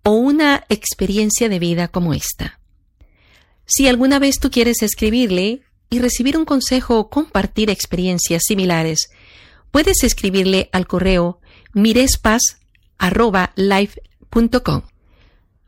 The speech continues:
Mirespaz con z, arroba life punto com. O la puedes encontrar en su página de Facebook,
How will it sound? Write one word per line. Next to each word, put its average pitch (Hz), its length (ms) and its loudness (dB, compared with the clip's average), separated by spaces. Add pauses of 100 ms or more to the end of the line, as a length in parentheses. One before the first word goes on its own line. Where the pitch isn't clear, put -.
(260)
Mirespaz 196 1000 -2 (320)
con 180 180 -2
z, 233 400 0 (320)
arroba 190 500 -2
life 202 380 -2 (100)
punto 220 320 -2
com. - 240 -8 (840)
O 220 100 2
la 220 140 2
puedes 262 300 0
encontrar 190 560 0
en 214 120 2
su - 220 -2
página 185 360 -2
de 202 100 -2
Facebook, 190 460 -2